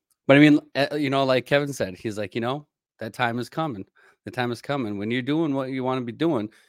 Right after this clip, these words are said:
you should have the best." And I plan on eventually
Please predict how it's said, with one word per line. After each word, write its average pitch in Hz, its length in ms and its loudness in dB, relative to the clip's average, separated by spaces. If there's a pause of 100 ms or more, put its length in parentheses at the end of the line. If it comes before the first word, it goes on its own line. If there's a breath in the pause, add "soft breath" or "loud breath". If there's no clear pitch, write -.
(140 soft breath)
you 107 100 -10
should 110 140 -10
have 117 160 -2
the 113 80 -16
best." - 540 -6
And 101 100 -12
I 120 160 -6
plan 131 380 -8
on 110 240 -6 (160)
eventually 101 500 -10